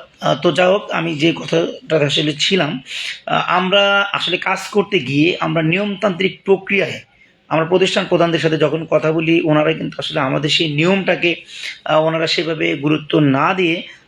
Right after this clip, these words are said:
ওনারা আমাদেরকে ভিন্ন ভিন্ন কথা বলে আসলে পাশ কাটিয়ে যান। সরকারের সাথে আমরা যখন বসি, তখন আমরা যখন বলি, সরকার কিন্তু বলেন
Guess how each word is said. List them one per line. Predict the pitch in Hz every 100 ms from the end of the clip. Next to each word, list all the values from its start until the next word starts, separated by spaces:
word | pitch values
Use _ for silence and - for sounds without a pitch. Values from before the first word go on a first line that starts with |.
| -
ওনারা | 156 160
আমাদেরকে | 160 160 147 151 165 127 -
ভিন্ন | 170 208 214
ভিন্ন | 185 185 185
কথা | - 156 151
বলে | 160 170 170
আসলে | 156 156
পাশ | 156 165 160
কাটিয়ে | - 143 135 127
যান। | 127 - _ _ - - - - - -
সরকারের | - 196 190 202
সাথে | 202
আমরা | 196 180
যখন | 180 185 156
বসি, | 151 156 190 185
তখন | 175 160 170
আমরা | 165 165 165 165 - - 135
যখন | 131 147 165 127 127
বলি, | 143 165 190
সরকার | - 175 - 151
কিন্তু | 156 160 123
বলেন | 156 180 196